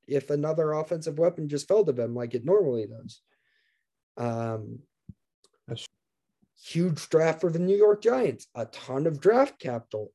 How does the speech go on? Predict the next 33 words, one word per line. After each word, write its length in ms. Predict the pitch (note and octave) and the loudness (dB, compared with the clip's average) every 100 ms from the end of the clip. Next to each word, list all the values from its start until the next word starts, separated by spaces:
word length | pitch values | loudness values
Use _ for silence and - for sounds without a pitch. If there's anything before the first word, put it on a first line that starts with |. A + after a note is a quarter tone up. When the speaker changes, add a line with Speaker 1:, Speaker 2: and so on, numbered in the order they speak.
| - | -6
Speaker 1:
a 100 | A#2+ | -6
ton 360 | - - A#2+ C3+ | -6 -10 -2 -2
of 140 | C#3 | 0
holes 280 | D#3 D#3+ D#3+ | 0 2 2
on 140 | E3 | 0
the 80 | F3+ | 2
roster. 580 | G#3 E4+ - - F#2+ _ _ _ _ _ _ _ _ _ _ _ | 2 2 -6 -12 -16 _ _ _ _ _ _ _ _ _ _ _
Huge 340 | - D3 C#3+ - | -2 0 0 2
draft 320 | C3+ C#3 - | 4 4 -2
for 100 | D#3+ | -4
the 120 | D3+ | -4
Philadelphia 680 | D#3+ F#3+ F#3+ F#3 G#3+ A#3+ G#3 | 0 4 6 6 4 2 -2
Eagles. 420 | G#3+ B3+ D3 A2 - | 0 0 0 -2 -10
A 120 | A#2+ | -12
ton 300 | - - A2+ | -12 -10 -6
of 100 | B2 | -4
draft 360 | C#3 F#3+ A3 - _ | 2 2 2 -2 _
ca-, 180 | B2+ - | -8 -6
capital. 520 | - A#2+ A2+ - G#2 - - | -6 -4 -4 -8 -12 -12 -2
Could 200 | D3+ C3+ | -2 4
get 300 | C3+ A#2 _ B2 - | 4 4 _ -20 -2
very 320 | D3 C#3 D#3+ D#3+ | 4 4 2 0
good 380 | C3+ B2 B2+ - _ - | 2 2 2 -6 _ -2
very 300 | C3+ C#3 D3 | 0 2 0
quickly 460 | - A3+ G3 C3 A#2 | 0 0 2 -2 -2
if 120 | A2 | -6
they 140 | A#2+ | -6
hit 200 | B2 C3 | -2 -2
on 180 | C3 B2+ | -2 -4
some 140 | C#3+ | -8
draft 300 | C#3 F#3+ A3+ - | -2 -2 -2 -8
picks. 380 | G#2 A2+ _ - _ - _ _ _ _ _ _ _ _ _ _ _ | -14 -14 _ -20 _ -20 _ _ _ _ _ _ _ _ _ _ _
Um, 600 | B2 A2+ A2 G#2+ G#2 A#2 | -10 -6 -6 -8 -12 -16